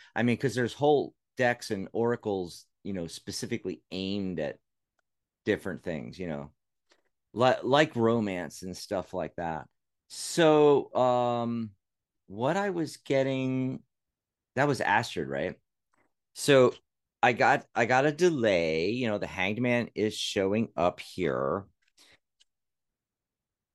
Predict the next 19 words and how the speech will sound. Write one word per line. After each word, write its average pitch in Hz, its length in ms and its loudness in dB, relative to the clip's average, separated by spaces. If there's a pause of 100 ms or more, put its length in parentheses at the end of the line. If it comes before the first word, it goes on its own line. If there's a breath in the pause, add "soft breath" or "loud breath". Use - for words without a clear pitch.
(1080)
And 139 180 2
the 156 80 2
Strength 180 380 2
card. 85 380 0
So 139 460 4 (160)
what 143 180 4
I 127 100 4
think 196 400 -4
is, 120 500 0
I 113 80 0
think 175 200 -2
that's 143 200 2
a 117 60 0
yes. 87 600 0 (380)
Okay. 107 520 2
And 117 160 0
Ellie 160 260 4
did 120 220 0
it 113 180 -2